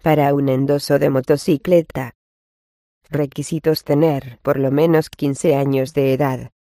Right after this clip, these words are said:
Pasar los exámenes de la vista,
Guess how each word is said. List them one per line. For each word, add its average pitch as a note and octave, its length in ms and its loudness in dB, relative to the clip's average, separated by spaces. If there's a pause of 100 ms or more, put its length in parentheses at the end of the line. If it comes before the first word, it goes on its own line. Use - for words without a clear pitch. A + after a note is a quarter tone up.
(840)
Pasar E3 440 0
los C#3+ 280 -2
exámenes C#3+ 640 0
de D3 100 0
la C#3 100 -4
vista, D3 460 -6